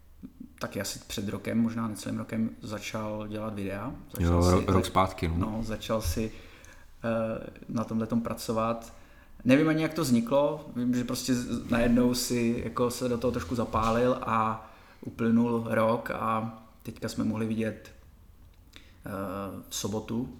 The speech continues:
Speaker 2: Mhm.
Speaker 1: že jo, večer, eh, s-, tvůj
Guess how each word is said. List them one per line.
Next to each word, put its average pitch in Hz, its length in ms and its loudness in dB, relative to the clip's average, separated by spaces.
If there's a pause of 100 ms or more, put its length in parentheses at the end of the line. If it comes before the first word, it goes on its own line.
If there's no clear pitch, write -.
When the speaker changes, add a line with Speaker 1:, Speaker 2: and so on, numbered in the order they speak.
(160)
Speaker 2:
Mhm. 92 220 0
Speaker 1:
že 110 60 -2
jo, 110 60 -6
večer, 110 420 -6 (480)
eh, 104 40 -12 (400)
s-, - 440 -16 (180)
tvůj 107 340 -4